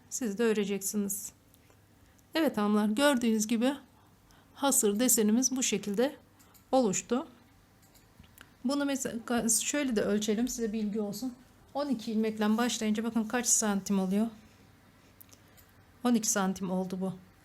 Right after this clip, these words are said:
Şöyle siz de görün. Evet. On iki ilmekten on iki santim oldu. Yani her ilmek sayısı kadar, e, şeyin uzunluğu hemen hemen birbirine çok yakın gidiyor.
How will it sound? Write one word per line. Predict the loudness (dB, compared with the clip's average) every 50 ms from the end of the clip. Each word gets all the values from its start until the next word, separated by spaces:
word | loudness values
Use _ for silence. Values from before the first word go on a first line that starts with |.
| -20 -20 -20 -20 -20 -20 -20 -20 -20 -20 -20 -20 -16
Şöyle | -6 -4 -2 0 0 0 0
siz | 0 0 0 0 0
de | 0 2
görün. | 4 4 4 6 6 4 2 0 -2 -8 -14 -18 -20 -20 -20 -20 -20 -20 -20 -20 -20 -20 -20 -20 -20 _ _ _ _ _ _ _ _ _ -20 -20 -20 _ -20 -20 _ _ _ -20 -20 -20 -20 -20 -20 -20 -20 -20 -20 -20 -20 -20 -10 -6
Evet. | -4 -4 -4 -4 -6 -12 -20 -20 -20 -20 -20 _ _ -20 -20 -20 -20 -20 -20 -20 -20 _ -8
On | -4 0 0
iki | 0 0 -2 -6
ilmekten | -6 -2 -2 0 0 -2 -2 -2 -2 -2 -2 -2 -4
on | -4 0 0
iki | 0 0 -2
santim | -4 -4 -4 -4 -4 -4 -4
oldu. | -2 0 2
Yani | 2 2 2 2 0 0
her | 0 -2 -2
ilmek | -2 0 0 2 2 2 2 0
sayısı | 0 2 0 0 0 -2 -4
kadar, | -4 -2 0 0 0 -2 -2 -6 -14 -20 -20 -20 -20 -20 -20 -20 -10 -4
e, | -2 0 2 2 2 2
şeyin | 2 2 4 4 4 4
uzunluğu | 4 2 4 4 6 6 6 6
hemen | 6 6 6 6
hemen | 6 6 6 4 4
birbirine | 4 2 4 4 4 4 4 4
çok | 2 0 0 0 -2
yakın | -4 -4 0 0 2 4 4 2
gidiyor. | 2 0 -2 -4 -6